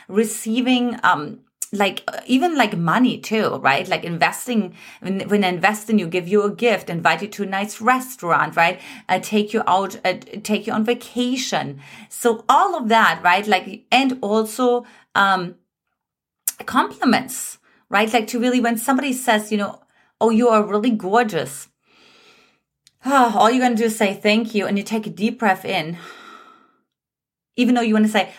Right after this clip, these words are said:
"Oh, you're handsome too." Or, "Oh, no, I just, you know, like, no, really, you know, you don't have to do that." Um, and just kind of, like, push it away. So it's really about, like, how much capacity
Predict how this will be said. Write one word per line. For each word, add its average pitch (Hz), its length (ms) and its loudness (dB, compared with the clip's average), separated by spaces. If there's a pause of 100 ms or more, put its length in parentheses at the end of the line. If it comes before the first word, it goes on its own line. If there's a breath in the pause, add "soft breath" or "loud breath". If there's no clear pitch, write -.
(120)
"Oh, 370 160 6
you're 359 260 2
handsome 339 440 -2
too." 277 340 -2
Or, 190 220 4 (260 loud breath)
"Oh, 208 240 2
no, 180 320 2
I 170 140 0
just, 165 340 -12
you 160 80 -4
know, - 320 -4
like, - 400 -4 (280)
no, 151 200 -8
really, - 460 -12
you 156 180 -4
know, 156 120 -6
you 151 120 -8
don't 151 160 -2
have 139 160 -12
to 156 100 -12
do 151 120 -8
that." 139 260 0 (380 loud breath)
Um, 170 340 2
and 180 100 -2
just 175 220 -8
kind 175 180 -2
of, 170 160 -2
like, 151 260 0
push 190 260 -6
it 139 60 -8
away. 139 360 -2 (500 soft breath)
So - 140 -8
it's 175 140 -8
really 254 180 4
about, 170 320 2
like, 156 160 2
how - 240 -2
much 202 220 -4
capacity 208 1160 -4